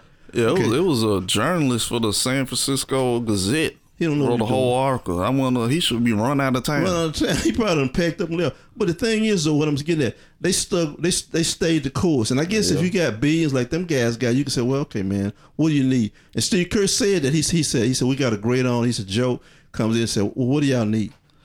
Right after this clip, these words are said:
Speaker 2: That's great, man. <laughs> You got a guy
Speaker 1: Yeah.
Speaker 2: like this, and man, what, what y'all need? Y'all need this?
Speaker 1: And he, he said, and then he
Speaker 2: Yeah.
Speaker 1: said years, or, um, twenty seventeen or eighteen, he said they were light years ahead.
Speaker 2: Mm-hmm.
Speaker 1: And people, when they went down, was like, "Yo, remember light years?" Uh, he,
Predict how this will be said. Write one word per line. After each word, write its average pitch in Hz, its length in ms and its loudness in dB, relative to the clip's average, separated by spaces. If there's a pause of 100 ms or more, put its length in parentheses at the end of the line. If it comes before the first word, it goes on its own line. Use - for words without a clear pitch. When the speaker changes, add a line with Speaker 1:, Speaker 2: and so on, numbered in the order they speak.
(280)
Speaker 2:
That's - 220 0
great, 151 400 0
man. 107 240 0
<laughs> - 60 0
You 254 100 2
got 170 220 0
a 123 40 0
guy 117 100 -6
Speaker 1:
Yeah. 139 180 0
Speaker 2:
like 151 260 0
this, 175 240 -2
and 135 80 0
man, 127 140 0
what, 156 180 -2
what 151 160 -4
y'all 143 160 0
need? 139 160 0
Y'all 113 160 0
need 120 200 -2
this? 135 200 -2
Speaker 1:
And 90 160 0
he, 123 240 0
he 117 240 0
said, 131 380 0
and 104 160 2
then 110 80 2
he 113 80 2
Speaker 2:
Yeah. 131 60 0
Speaker 1:
said 139 440 0
years, 110 600 0 (100)
or, 92 240 0 (300)
um, 95 380 0
twenty 127 440 0
seventeen 135 1040 -2
or 104 80 0
eighteen, 131 260 0
he 117 60 2
said 135 340 0
they 107 140 2
were 104 80 2
light 101 260 0
years 117 300 2
ahead. 113 480 0 (180)
Speaker 2:
Mm-hmm. 123 300 0 (200)
Speaker 1:
And 95 140 -2
people, 110 360 0
when 104 120 0
they 107 100 2
went 110 280 2
down, 117 240 0
was 95 100 -2
like, 90 140 0
"Yo, 101 160 2
remember 113 300 0
light 120 260 -2
years?" 101 480 0
Uh, 87 320 -6
he, 117 360 0